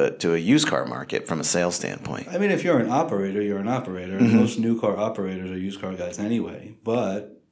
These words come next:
Speaker 2: the value is in the franchise.
Speaker 1: Yeah.
Speaker 2: You know?
Speaker 1: Yeah.
Speaker 2: So you can only get a Ford from a Ford store. So
Speaker 1: Yeah.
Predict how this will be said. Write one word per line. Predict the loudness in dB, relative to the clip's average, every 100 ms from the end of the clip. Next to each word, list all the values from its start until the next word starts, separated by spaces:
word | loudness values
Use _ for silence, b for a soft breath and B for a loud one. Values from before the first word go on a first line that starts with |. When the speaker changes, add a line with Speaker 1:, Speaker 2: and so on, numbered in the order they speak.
| _ _ _ _ _ _ _ _
Speaker 2:
the | -6
value | -2 0 2 2 0 -2
is | -2
in | -2 -2 -2 -6 -14 _ _ _ _ _ _ _ _
the | -8
franchise. | -4 -4 -4 -8 -12 -6
Speaker 1:
Yeah. | -2 0 -2 -8 _ _ _ _ _
Speaker 2:
You | -10 -6
know? | -6 -8 -14 -4
Speaker 1:
Yeah. | -2 -2 -6 -18 _ _
Speaker 2:
So | -12 -8 -6
you | -6 -8 -4
can | 2
only | 2 2
get | 2
a | 0
Ford | 0 0 0
from | -4 -4
a |
Ford | -2 -2 -2
store. | -8 -10
So | 0
Speaker 1:
Yeah. | 2 2